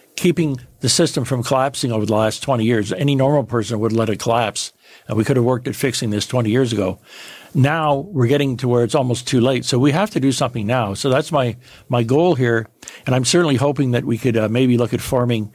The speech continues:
an Institute of Healthcare Reform and Innovation. I'm, I'm right now looking around for backers for that so that we can, we can actually, uh, make our healthcare system better, made in Canada solution,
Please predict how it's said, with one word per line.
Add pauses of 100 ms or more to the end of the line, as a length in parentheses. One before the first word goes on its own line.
(340)
an
Institute
of
Healthcare
Reform
and
Innovation.
I'm,
I'm
right
now
looking
around
for
backers
for
that (380)
so
that
we
can,
we
can
actually, (320)
uh,
make (480)
our
healthcare
system
better,
made
in
Canada
solution,